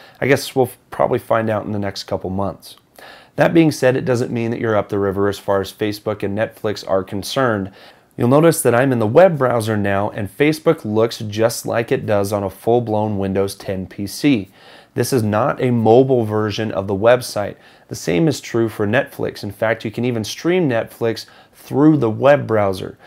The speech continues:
So in that way, you can still have a full and, one could argue, more complete experience with Facebook, Twitter, and Netflix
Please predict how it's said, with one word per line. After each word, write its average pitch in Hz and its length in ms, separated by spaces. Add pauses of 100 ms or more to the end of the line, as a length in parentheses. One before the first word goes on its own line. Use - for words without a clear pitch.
(180)
So - 160
in 123 80
that 160 240
way, 143 240
you 127 160
can 113 160
still 139 260
have 123 160
a 104 60
full 131 480
and, 107 260
one 117 200
could - 160
argue, 110 340
more 104 400
complete 117 680
experience 135 680
with 101 220
Facebook, 131 460
Twitter, 113 340
and 107 160
Netflix 110 560